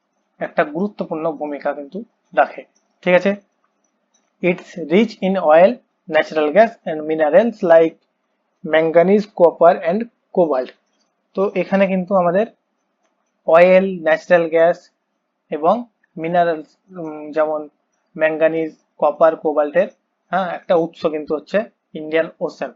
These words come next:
ঠিক আছে? তো কি বলছে? ইন্ডিয়ান ওশিয়ানের কিন্তু, ইন্ডিয়ান ওশিয়ানে যে অফশোর আছে,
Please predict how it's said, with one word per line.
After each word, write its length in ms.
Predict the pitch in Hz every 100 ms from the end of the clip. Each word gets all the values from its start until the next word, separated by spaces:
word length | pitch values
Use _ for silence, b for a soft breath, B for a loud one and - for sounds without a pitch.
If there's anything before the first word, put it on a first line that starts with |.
| _
ঠিক 120 | 196
আছে? 160 | 196 139 - _ _ _ -
তো 60 | 170 170
কি 180 | 170 -
বলছে? 240 | 180 180 240 202 180
ইন্ডিয়ান 240 | 185 202
ওশিয়ানের 400 | 202 190 202 202
কিন্তু, 320 | 190 175 175 202 - _ _ _ _ _ _ _ _ _ _ _ -
ইন্ডিয়ান 320 | 160 180 185
ওশিয়ানে 480 | 180 - 175 147 190 - _ _ _ -
যে 180 | 156 180
অফশোর 460 | 180 180 - 220 175
আছে, 200 | -